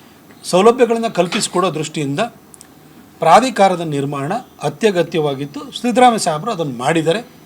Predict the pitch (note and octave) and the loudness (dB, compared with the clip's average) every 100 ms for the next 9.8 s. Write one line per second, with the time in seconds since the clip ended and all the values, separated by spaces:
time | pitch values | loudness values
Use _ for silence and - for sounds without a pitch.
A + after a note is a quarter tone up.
0 | - - _ - - - D#3 G3 G3+ A3 | -20 -20 _ -20 -20 -6 -4 -2 0 0
1 | B3 - - C3+ C#3+ C#3 C3 C#3+ C3 C3+ | 0 -4 -8 -4 -2 -4 -4 -2 -2 -4
2 | A#3 - - - - - C3+ D3+ F#3+ G#3+ | -8 -10 -20 -20 -20 -8 2 8 10 8
3 | A3+ C4 C4 D3+ - G#3+ F#3 G3 A3+ F#3+ | 8 4 4 -2 2 0 0 0 0 -2
4 | D#3 D#3 G3 D#3 C#3 G#3+ F#3 D#3+ D#3+ C#3+ | -4 -2 0 2 0 0 0 0 -2 -6
5 | C3+ B2+ C3 D#3+ - D#3+ C3+ B2+ E3 C#4 | -6 -8 -10 -12 -6 -4 -4 -8 -8 -12
6 | - - - - B3 E3+ G#3 D3+ C3 - | -20 -20 -12 -6 2 2 2 -2 -6 -10
7 | A3 - - - - - C4 B3+ B3 A#3 | -10 -10 -14 -20 -20 -10 2 2 2 0
8 | A#3 G#3 G3 D3+ - F#3 G#3+ D#3+ F#3 G#3 | -2 0 0 0 -2 -2 -4 -2 0 0
9 | F3 A#3 A3 G3 D#3+ C#3+ C3+ F#3 | 0 -2 -2 -2 -4 -6 -6 -8